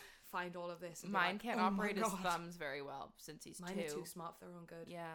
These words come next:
Speaker 1: You got the old ones. They
Speaker 2: Yeah.
Speaker 1: can find you. They can stalk you.
Speaker 2: Yeah.
Speaker 1: Mine can't, uh, shit without telling me about it. So
Speaker 2: Yeah.
Speaker 1: that's quite nice.
Speaker 2: Yeah.
Speaker 1: So, yeah, started working with him. That's all I got for January. And
Speaker 2: Well,
Speaker 1: then
Speaker 2: that's cute.
Speaker 1: February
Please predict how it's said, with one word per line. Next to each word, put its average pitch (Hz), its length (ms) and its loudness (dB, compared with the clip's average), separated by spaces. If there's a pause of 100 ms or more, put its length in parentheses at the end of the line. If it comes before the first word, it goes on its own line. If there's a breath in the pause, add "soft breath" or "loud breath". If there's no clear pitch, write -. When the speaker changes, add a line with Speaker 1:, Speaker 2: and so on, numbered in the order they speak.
(440)
Speaker 1:
You 185 100 -6
got 202 140 -2
the 180 60 0
old 175 200 -2
ones. 180 300 -4
They 165 80 0
Speaker 2:
Yeah. 160 80 -4
Speaker 1:
can 175 120 -8
find 165 280 -2
you. 160 100 -4
They 160 80 -6
can 175 140 -12
stalk 165 320 -4
you. 160 260 -6
Speaker 2:
Yeah. - 80 -10
Speaker 1:
Mine 170 460 -2
can't, 170 340 -2 (220)
uh, 143 360 0
shit - 380 -2
without 147 380 -4 (680)
telling 143 300 -4
me 139 100 -6
about 147 200 -4
it. 196 180 -4
So 185 140 -2
Speaker 2:
Yeah. 156 300 0 (360 soft breath)
Speaker 1:
that's - 160 2
quite 466 220 0
nice. - 380 -4
Speaker 2:
Yeah. 165 120 -16 (720 loud breath)
Speaker 1:
So, - 140 -4
yeah, 254 120 4
started 240 240 -4
working 240 240 -2
with 220 120 -6
him. 240 180 -2
That's 202 180 -4
all 202 80 -2
I 196 80 -2
got 196 160 -4
for 226 60 -12
January. 185 580 -6 (540)
And 185 160 -4
Speaker 2:
Well, 190 80 2
Speaker 1:
then 381 80 4
Speaker 2:
that's 165 180 -4
cute. 180 240 -12
Speaker 1:
February 170 880 0